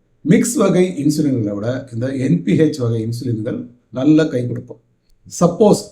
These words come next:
மிக்ஸ் வகை இன்சுலின்கள் எடுக்கிறாங்க அப்படின்னா கொஞ்சமா கார்ப் ஆட் பண்ணி சாப்பிட்றதா நல்லது. ஏன்னா இன்சுலின்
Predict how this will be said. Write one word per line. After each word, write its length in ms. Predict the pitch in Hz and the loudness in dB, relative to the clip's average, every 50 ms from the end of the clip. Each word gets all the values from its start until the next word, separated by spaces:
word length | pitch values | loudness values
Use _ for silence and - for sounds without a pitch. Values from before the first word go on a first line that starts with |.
| - 147 170 | -2 0 0
மிக்ஸ் 220 | 202 - - - - _ 156 | 0 0 -4 -12 -8 _ 0
வகை 220 | 156 156 160 165 156 147 147 143 | 2 4 4 4 4 4 2 0
இன்சுலின்கள் 520 | 147 147 156 147 147 139 135 135 139 147 - 135 | 0 2 0 0 0 2 0 0 0 0 -2 -4
எடுக்கிறாங்க 400 | 131 131 127 127 123 123 123 117 107 | -6 -6 -4 -2 -2 -2 0 -2 -4
அப்படின்னா 320 | 98 101 101 98 101 131 - - - _ - | -4 -6 -8 -8 -8 -8 -8 -10 -14 _ -4
கொஞ்சமா 380 | 143 151 151 165 151 165 160 160 - 139 | -2 0 0 2 0 0 0 -2 -2 -4
கார்ப் 320 | 127 131 147 156 151 135 120 - - 123 | -2 0 0 0 0 -2 -6 -8 -6 -4
ஆட் 140 | 123 120 120 120 | -4 -4 -4 -4
பண்ணி 180 | 120 120 127 123 120 | -2 -2 -2 -2 -2
சாப்பிட்றதா 480 | 117 107 110 117 113 - 104 107 110 101 92 | -4 -6 -8 -8 -10 -10 -8 -8 -8 -8 -8
நல்லது. 300 | 90 98 104 101 95 107 104 113 113 120 | -8 -8 -8 -8 -8 -12 -12 -10 -6 -4
ஏன்னா 200 | 127 131 147 165 - - - 120 131 | -2 -2 -2 -2 -4 -6 -6 -2 0
இன்சுலின் 500 | 156 185 202 - - 190 180 170 156 143 | 0 0 0 -2 -4 -2 0 0 0 0